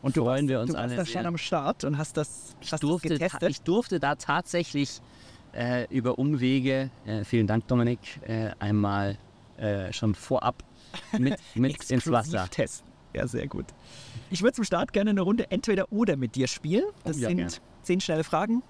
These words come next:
Speaker 1: ganz impulsiv. Entweder-Oder, Konflikt oder Harmonie?
Speaker 2: Harmonie.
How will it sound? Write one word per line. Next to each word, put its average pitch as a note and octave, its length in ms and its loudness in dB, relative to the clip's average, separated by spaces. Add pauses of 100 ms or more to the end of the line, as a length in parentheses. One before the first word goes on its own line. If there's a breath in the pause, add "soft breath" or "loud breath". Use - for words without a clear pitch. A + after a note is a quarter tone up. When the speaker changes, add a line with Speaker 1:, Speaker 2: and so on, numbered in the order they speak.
Speaker 1:
ganz F3+ 200 0
impulsiv. E3+ 520 -2
Entweder-Oder, E3 580 2
Konflikt F#3+ 460 -2
oder E3+ 160 2
Harmonie? C#3+ 340 2 (220)
Speaker 2:
Harmonie. A#2+ 260 2